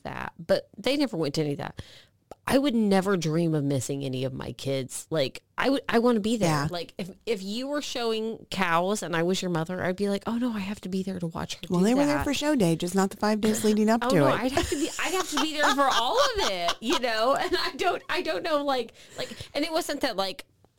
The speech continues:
Speaker 1: I was angry at my parents or anything like that. They didn't show up. But on the flip side, I'm like, "Oh, no, I can't miss any of that. If my kid's doing this, I, I have to be there," you
Speaker 2: Well,
Speaker 1: know?
Speaker 2: it's kind of funny you say that because I'll get a little grumbly about, you know, "Oh my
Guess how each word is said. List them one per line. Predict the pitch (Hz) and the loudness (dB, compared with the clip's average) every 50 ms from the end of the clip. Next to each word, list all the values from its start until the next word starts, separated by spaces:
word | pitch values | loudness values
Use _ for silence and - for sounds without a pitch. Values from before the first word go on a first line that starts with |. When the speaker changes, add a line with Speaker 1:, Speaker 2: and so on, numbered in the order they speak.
| - | -2
Speaker 1:
I | - 160 | 0 2
was | 170 156 - - - | 2 2 2 -2 -2
angry | - 185 185 - 180 185 - | 0 0 0 0 0 0 0
at | - | 0
my | 110 165 | -2 -4
parents | 170 - - 156 156 165 170 - | -4 -4 -2 -2 0 0 0 0
or | 180 156 | 0 0
anything | 156 160 160 160 151 | 2 2 0 0 0
like | 156 151 160 - | 0 -2 -2 0
that. | - 160 151 | 0 0 2
They | - 160 151 | 2 2 2
didn't | 147 135 175 170 208 233 254 | 4 4 4 4 4 2 0
show | - - 202 160 151 | 0 0 2 2 4
up. | 147 147 151 - - | 4 4 4 4 4
But | - 226 | 2 2
on | 190 185 | 4 4
the | 175 165 | 2 2
flip | - 185 185 185 - | 2 0 0 0 2
side, | - 185 170 | 0 0 2
I'm | 165 156 | 2 0
like, | 147 147 - | 0 0 0
"Oh, | - 190 190 | 2 4 4
no, | 185 175 160 | 6 4 4
I | 139 156 | 2 2
can't | 160 - 220 175 156 | 0 -2 -2 -2 0
miss | 151 139 - - | -2 -2 -2 -2
any | 151 170 196 196 | 0 2 2 2
of | 165 143 | 2 0
that. | 135 131 131 | 0 0 -2
If | 147 139 | -2 0
my | 143 147 | -2 -2
kid's | 156 - 185 180 165 | -2 -2 -4 -4 -2
doing | 165 185 190 214 233 | -2 -2 0 0 0
this, | 196 160 160 | 0 -2 -2
I, | 156 139 151 156 - _ | -2 -2 -2 -4 -4 _
I | 135 139 | -2 -2
have | 156 147 139 143 - - | 0 -2 -2 -4 -6 -8
to | - | -10
be | 196 233 285 349 | -6 -4 -4 -2
there," | 330 202 135 127 - - - - - | -2 -2 -2 -2 -4 -4 -6 -6 -4
you | 185 170 | -4 0
Speaker 2:
Well, | 190 330 330 | 2 2 0
Speaker 1:
know? | - 214 - - | 0 -4 -6 -6
Speaker 2:
it's | - 311 - | -6 -6 -4
kind | - 311 359 453 | -4 -4 -4 -2
of | 440 | -2
funny | - 302 254 220 | 0 2 4 4
you | 196 185 | 4 2
say | - - 190 | 2 0 0
that | 196 190 147 - | 0 0 0 2
because | - 220 220 247 220 202 196 - - | 2 2 4 4 2 2 0 2 4
I'll | 240 285 285 | 6 6 6
get | 269 320 285 | 6 4 2
a | 277 | 4
little | 240 208 202 190 185 | 4 4 4 4 2
grumbly | 180 185 175 165 180 208 202 185 185 180 180 175 | 2 2 2 2 2 2 0 0 0 0 2 2
about, | 165 170 170 175 151 131 156 - - - - _ _ | 2 2 2 2 2 2 0 0 -2 -6 -12 _ _
you | - 208 202 196 | 0 2 4 4
know, | 185 175 170 165 160 160 - - | 4 4 4 4 2 2 0 -2
"Oh | - - 180 156 | -4 -6 -6 -4
my | - 151 | -6 -6